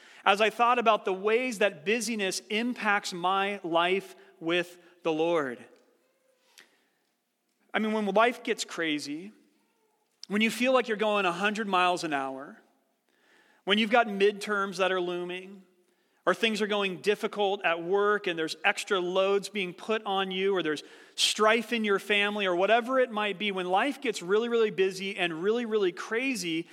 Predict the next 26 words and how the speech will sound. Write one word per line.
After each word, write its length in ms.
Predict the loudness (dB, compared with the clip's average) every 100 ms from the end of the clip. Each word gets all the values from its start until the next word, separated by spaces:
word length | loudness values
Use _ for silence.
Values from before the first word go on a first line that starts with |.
| -20 -6
the 100 | -4
question 680 | 0 0 0 -2 -4 -4 -6
for 300 | -8 -2 2
us 200 | 2 0
this 280 | -4 -4 -4
morning 400 | -4 -2 -2 -2
is 180 | -4 0
that, 540 | 0 0 -2 -20 -6 0
or 160 | 0
is 380 | 2 -2 -2 -4
this, 340 | 0 0 0
is 220 | -4 -6 -12 -4
does 220 | -4 2
that 240 | 2 2
cause 480 | -4 0 2 2 0
you 380 | -2 -2 -4 -8 -16 _ _ _ _ _
to 120 | -4
cut 400 | -2 2 2 2 2
out 300 | 4 4 0
your 200 | -2 -2
time 520 | -2 0 0 -2 -6 -4
with 260 | -4 0
God 480 | 0 2 2 -2 -8 -16 -20 _ _ 0
or 140 | 2
to 160 | 2 -2
lean 580 | -2 -4 -4 -6 -10